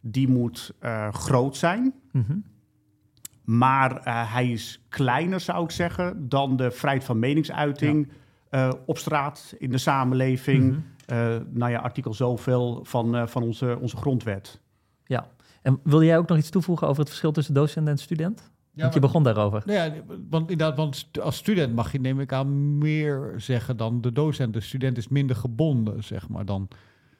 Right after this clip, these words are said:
Speaker 3: Of vind je
Speaker 1: Ja,
Speaker 3: ook
Speaker 1: maar ik
Speaker 3: dat
Speaker 1: zou wel zeggen,
Speaker 3: Ja.
Speaker 1: eh, want uiteindelijk die studenten,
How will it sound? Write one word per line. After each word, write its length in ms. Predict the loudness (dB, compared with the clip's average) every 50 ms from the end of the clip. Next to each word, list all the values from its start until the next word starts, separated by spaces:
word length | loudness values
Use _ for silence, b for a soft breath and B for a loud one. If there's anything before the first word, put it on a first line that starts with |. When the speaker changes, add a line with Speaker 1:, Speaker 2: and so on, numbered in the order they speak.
| b b
Speaker 3:
Of 160 | b -8 -8 -8
vind 320 | -6 0 2 2 4 4
je 60 | 4
Speaker 1:
Ja, 100 | 4 6
Speaker 3:
ook 60 | 6
Speaker 1:
maar 100 | 6 4
ik 60 | 4 4
Speaker 3:
dat 80 | 2
Speaker 1:
zou 200 | 2 2 2 2 2
wel 220 | 2 2 2 0
zeggen, 640 | 0 0 0 0 0 -4 -4 -6 -6 -6 -6 -8 -10 _ _ -8
Speaker 3:
Ja. 260 | -6 -4 -4 -2 0 0 2 2 2
Speaker 1:
eh, 60 | -2 -4 -6 -8 -8 0
want 160 | 2 2 2
uiteindelijk 380 | 2 0 0 0 0 0 0 -2
die 80 | -4 -8
studenten, 680 | -6 -4 -2 2 2 2 2 2 0 0 -4 -4 -4